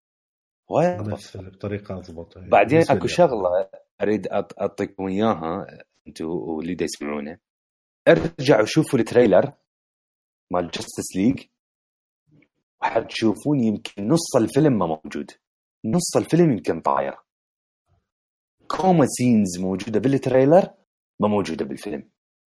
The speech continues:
Speaker 1: كوما. هاي ت-، هاي تف-،
Speaker 2: ما شاء الله.
Speaker 1: هاي،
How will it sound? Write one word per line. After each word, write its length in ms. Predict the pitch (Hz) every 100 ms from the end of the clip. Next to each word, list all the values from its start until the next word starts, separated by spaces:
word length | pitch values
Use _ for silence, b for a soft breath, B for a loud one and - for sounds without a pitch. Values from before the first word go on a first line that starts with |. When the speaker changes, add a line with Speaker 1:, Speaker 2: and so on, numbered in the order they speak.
| _ _ -
Speaker 1:
كوما. 440 | 120 123 92 76 _ _ _ _ _ _ _ _ _ _ _ _ _ _ _ -
هاي 120 | 101
ت-، 120 | -
هاي 220 | - 104 104
تف-، 120 | 98
Speaker 2:
ما 60 |
شاء 20 | -
الله. 180 | 98
Speaker 1:
هاي، 300 | 113 107 -